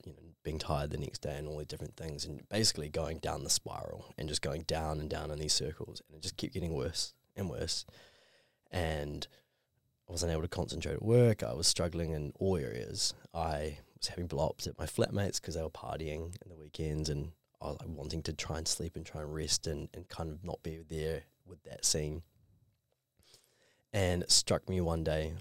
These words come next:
I was like, "I need to fix this. I need to get on top of this, and I need to sort myself out, and what's gonna do that?"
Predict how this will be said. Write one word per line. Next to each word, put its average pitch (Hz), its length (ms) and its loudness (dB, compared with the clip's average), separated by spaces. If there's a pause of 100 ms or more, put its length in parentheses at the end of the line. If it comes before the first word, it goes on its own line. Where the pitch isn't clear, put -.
I - 60 -18
was - 100 -14
like, - 140 -8 (260)
"I 92 80 -6
need 82 220 0
to - 60 -8
fix - 300 -20
this. - 280 -20
I 87 40 -16
need 90 160 -2
to - 60 -4
get - 140 -4
on 80 80 -2
top 82 200 -4
of - 60 -8
this, - 200 -4
and 76 100 -2
I 76 60 0
need 78 280 -4
to 123 80 -6
sort - 220 0
myself 76 420 -6
out, 71 240 -4 (120)
and 80 100 -14 (380)
what's - 240 -6
gonna 71 180 -6
do 69 160 -6
that?" - 200 -12